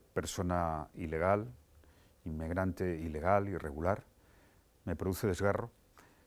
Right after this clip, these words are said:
y tengo el convencimiento de que antes o después las sociedades democráticas avanzadas construirán un nuevo modelo, un nuevo concepto, donde los derechos de las personas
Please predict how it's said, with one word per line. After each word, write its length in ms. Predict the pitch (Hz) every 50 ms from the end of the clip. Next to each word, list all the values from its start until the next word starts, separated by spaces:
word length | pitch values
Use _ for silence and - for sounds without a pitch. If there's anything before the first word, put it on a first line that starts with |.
| _ -
y 140 | - 87 80
tengo 200 | - 113 110 120
el 80 | 117
convencimiento 640 | 113 123 113 110 104 90 - 98 104 110 104 110 92
de 100 | 85 78
que 140 | - 98 110
antes 500 | 123 127 - - 131 - - - - - - -
o 120 | - 90
después 560 | 90 82 - - - 120 123 127 - - - _ - - - - - - - - - - - -
las 100 | 98 90
sociedades 420 | - 101 - - 104 104 110 110
democráticas 560 | 107 113 101 92 - 104 - - 98 101 - -
avanzadas 440 | 98 92 87 - 110 107 110 -
construirán 720 | - - 120 - - - - 98 101 92 110 117 113 98 85 - - - - - - - - - - - -
un 200 | - 98 101 101
nuevo 200 | 101 104 101 95
modelo, 380 | 92 90 87 104 113 110 104
un 120 | 101 98 98
nuevo 200 | 101 101 101 98
concepto, 560 | - 87 80 - - 113 - - - - 78 - _ - - _ - - - - _ - - - -
donde 400 | 104 90 87 87 82 90 90 87
los 240 | 90 90 87 71 73
derechos 420 | 90 87 101 104 - - 113 92 87
de 60 | 98
las 160 | 92 90 -
personas 720 | - - - - - - - 113 101 101 101 92 - -